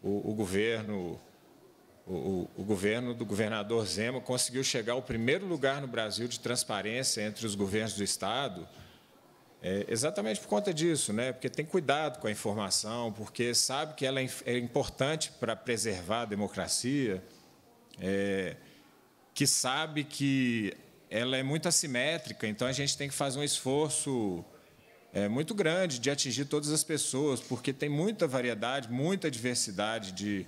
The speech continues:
meios de comunicação, de, de, de meios de vida. Então, é, é, é muito importante que a comunicação seja levada muito a sério, sabe? Porque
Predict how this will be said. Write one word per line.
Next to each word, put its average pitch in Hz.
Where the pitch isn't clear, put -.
meios 131
de 131
comunicação, 117
de, 104
de, 101
de 107
meios 135
de 113
vida. 127
Então, 131
é, 151
é, 123
é 110
muito 139
importante 151
que 165
a 147
comunicação 151
seja 143
levada 143
muito 151
a 95
sério, 80
sabe? 104
Porque 110